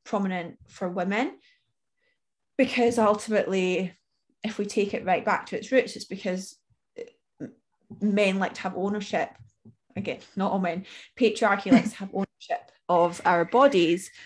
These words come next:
And the longer they comment on them, the more they feel that they have ownership on that. And again, I'm not talking about men, I am talking about patriarchy and the kind of structural system around that.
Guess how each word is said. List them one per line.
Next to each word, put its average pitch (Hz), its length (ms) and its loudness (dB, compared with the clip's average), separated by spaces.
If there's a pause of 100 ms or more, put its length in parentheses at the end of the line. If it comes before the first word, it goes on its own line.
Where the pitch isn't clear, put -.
(460)
And 202 280 0
the 208 80 2
longer 208 280 2
they 175 80 -4
comment 226 340 0
on 175 140 -10
them, 175 160 -10
the 175 100 -4
more 180 200 -4
they 180 100 -8
feel 185 220 -8
that 190 100 -12
they 208 80 -10
have 190 220 -8
ownership 185 420 -8
on 214 80 -6
that. 233 180 -2
And 202 80 -6
again, 185 240 -4
I'm 180 80 -6
not - 120 -6
talking 208 280 -6
about 180 120 -6
men, 170 180 -4
I 160 60 -10
am 165 140 -10
talking 170 280 -8
about - 120 -16
patriarchy - 520 -8
and 185 180 -6
the 180 140 -10 (460)
kind 190 140 -12
of - 60 -16
structural - 480 -14
system 190 400 -16
around 175 260 -12
that. - 160 -12